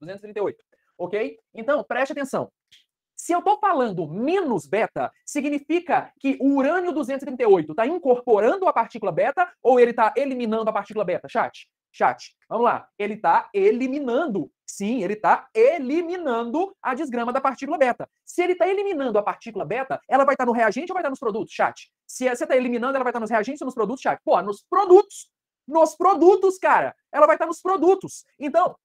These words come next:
presta atenção. Como é que você representaria esta bosta?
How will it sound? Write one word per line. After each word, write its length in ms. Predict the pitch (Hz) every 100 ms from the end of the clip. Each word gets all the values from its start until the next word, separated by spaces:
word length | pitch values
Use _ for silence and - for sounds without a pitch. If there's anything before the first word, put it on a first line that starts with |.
| -
presta 260 | 285 320
atenção. 440 | 330 320 302 185 - -
Como 160 | 302
é 40 | 339
que 60 |
você 160 | 330 330
representaria 720 | 285 311 311 294 285 262 277
esta 240 | 262 -
bosta? 500 | 196 240 - - 135